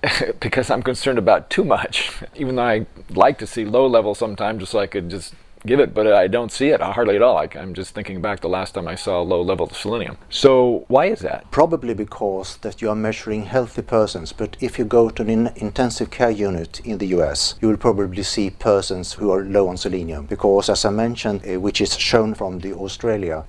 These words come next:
Speaker 2: persons who are maybe normal on selenium, when they passing an operative pr-, procedure, they will be low on selenium due to losses of selenium. And being low on selenium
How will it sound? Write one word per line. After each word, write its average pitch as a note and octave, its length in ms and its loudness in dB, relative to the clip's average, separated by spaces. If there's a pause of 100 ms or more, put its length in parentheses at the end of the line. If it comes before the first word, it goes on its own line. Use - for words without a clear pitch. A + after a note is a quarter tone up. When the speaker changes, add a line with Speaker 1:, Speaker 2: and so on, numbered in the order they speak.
Speaker 2:
persons A#2+ 640 2
who A2 140 -2
are F#2 140 4
maybe A2 480 2
normal G#2 380 0
on F#2 100 0
selenium, D#2+ 600 -4
when A2+ 220 2
they A2 100 2
passing G2+ 800 0
an F#2 160 -6
operative G#2 500 -2 (140)
pr-, G#2 80 -6 (120)
procedure, F#2 600 0 (260)
they G#2+ 100 4
will G#2 140 2
be F#2+ 140 0
low G2+ 260 4
on F2+ 100 -4
selenium E2+ 360 -4
due G2 180 0
to F#2+ 140 -4
losses G#2+ 420 0
of D#2 100 -8
selenium. D2+ 520 -8 (320)
And G2+ 220 0 (220)
being G#2+ 240 4
low C3+ 220 6
on C#3 100 -4
selenium A2 580 -4